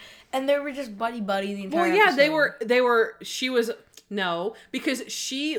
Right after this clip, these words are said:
Speaker 2: wasn't happy as soon as Monk figured out that the guy, his wife might have been cheating, Monk was reveling in that, and Natalie did not approve of that.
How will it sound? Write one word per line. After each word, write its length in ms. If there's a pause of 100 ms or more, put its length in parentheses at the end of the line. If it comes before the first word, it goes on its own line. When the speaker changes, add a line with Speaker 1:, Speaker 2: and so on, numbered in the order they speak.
Speaker 2:
wasn't 380
happy 380
as 100
soon 300
as 140
Monk 200
figured 340
out 240 (280)
that 100
the 100
guy, 540 (340)
his 200
wife 240
might 120
have 80
been 120
cheating, 420
Monk 180
was 200
reveling 500
in 220
that, 320 (200)
and 180
Natalie 360
did 160
not 220
approve 340
of 100
that. 340